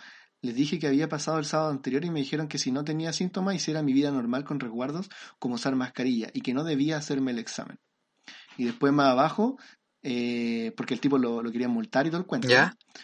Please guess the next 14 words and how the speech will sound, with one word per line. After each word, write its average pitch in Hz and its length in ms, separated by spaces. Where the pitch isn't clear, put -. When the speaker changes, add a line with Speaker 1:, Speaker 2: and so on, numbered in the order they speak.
Speaker 1:
dice, 135 260
"A 131 120
mí 156 120
no 185 120
me 165 100
llamó 135 240
nadie, 135 480
no 131 180
tenía 131 300
cómo 165 200
enterarme, 139 500
creo 139 200
que 135 120
ahí 180 300